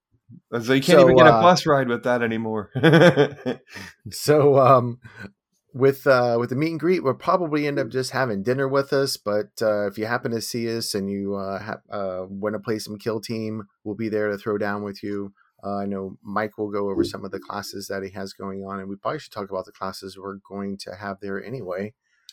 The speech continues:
Speaker 2: um, so
Speaker 1: Right.
Speaker 2: everybody can have an idea of what's going on. Um,
Speaker 1: Sure, and I, I can do that for, if you want me to. Um,
Speaker 2: Sure, knock yourself out there, Mike.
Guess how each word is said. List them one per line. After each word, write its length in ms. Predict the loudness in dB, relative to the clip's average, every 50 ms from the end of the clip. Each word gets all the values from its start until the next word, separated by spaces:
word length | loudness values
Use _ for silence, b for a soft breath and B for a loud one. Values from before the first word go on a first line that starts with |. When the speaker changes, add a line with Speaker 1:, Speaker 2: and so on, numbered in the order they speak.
| b b _ -14
Speaker 2:
um, 220 | -12 -12 -12 -12
so 100 | -10 -8 -6
Speaker 1:
Right. 40 |
Speaker 2:
everybody 300 | -6 -6 -6 -6 -8 -8 -8
can 100 | -8 -10
have 140 | -8 -8 -8
an 100 | -10 -10
idea 440 | -10 -10 -12 -12 -10 -8 -8 -8 -8 -10
of 120 | -14 -16 _ _
what's 240 | -14 -14 -14 -14 -18
going 300 | -20 -18 -18 -16 -12 -12
on. 360 | -10 -10 -10 -10 -12 -14 -14 _ _ _ _ _ _ _ _ _ _ _ _
Um, 440 | -20 -18 -18 -18 -18 -20 -20 -20 -20 _ _ _ _ _ _
Speaker 1:
Sure, 220 | -8 -4 -4 -2 0 2
and 160 | 2 2 2
I, 200 | 2 4 4 4
I 60 | 4
can 140 | 2 2 0
do 100 | 0 0
that 300 | 0 0 0 -2 -4 -6
for, 100 | -6 -6
if 80 | -6 -4
you 120 | -4 -4
want 160 | -2 -4 -4 -4
me 60 | -6
to. 320 | -8 -10 -10 -10 -12 -14 -18 _ _ _
Um, 320 | -6 -4 -2 -2 -2 -4 -4 -4
Speaker 2:
Sure, 460 | -4 -4 -2 0 0 0 0 0 -2
knock 200 | -4 -6 -8 -8
yourself 360 | -10 -10 -8 -6 -6 -6 -6 -8
out 160 | -10 -10 -12
there, 240 | -14 -14 -14 -14 -14
Mike. 260 | -16 -16 -16 -18